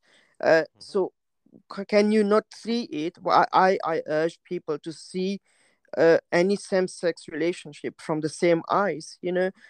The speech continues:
Speaker 1: Don't see it as a, as a sexual,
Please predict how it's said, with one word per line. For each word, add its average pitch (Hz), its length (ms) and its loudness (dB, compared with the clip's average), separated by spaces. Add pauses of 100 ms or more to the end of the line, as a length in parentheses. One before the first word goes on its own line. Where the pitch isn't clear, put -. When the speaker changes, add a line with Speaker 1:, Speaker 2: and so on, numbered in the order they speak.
(140)
Speaker 1:
Don't 226 320 6
see 240 440 -12
it - 160 -20
as 165 300 -6
a, 156 240 -6 (500)
as 160 140 -10
a 160 60 -10
sexual, 160 880 -2